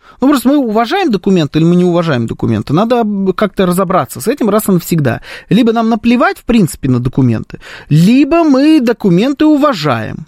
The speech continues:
Уважаем людей, которые это всё оформляют. Развиваем отрасль,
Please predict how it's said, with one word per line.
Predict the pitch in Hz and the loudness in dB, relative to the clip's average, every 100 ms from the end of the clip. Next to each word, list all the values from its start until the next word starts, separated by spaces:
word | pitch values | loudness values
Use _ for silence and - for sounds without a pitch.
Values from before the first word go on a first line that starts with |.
| _ | _
Уважаем | - 139 151 262 302 | -2 0 2 0 0
людей, | 226 220 | 0 -2
которые | 240 208 220 226 | -2 0 0 0
это | - | -4
всё | - 233 | -2 -2
оформляют. | 226 226 175 120 101 - - _ _ _ _ _ _ - | 0 0 0 -4 -6 -10 -16 _ _ _ _ _ _ -4
Развиваем | 147 185 226 294 294 | -2 2 2 0 0
отрасль, | 269 208 143 - - | 0 -2 -6 -12 -12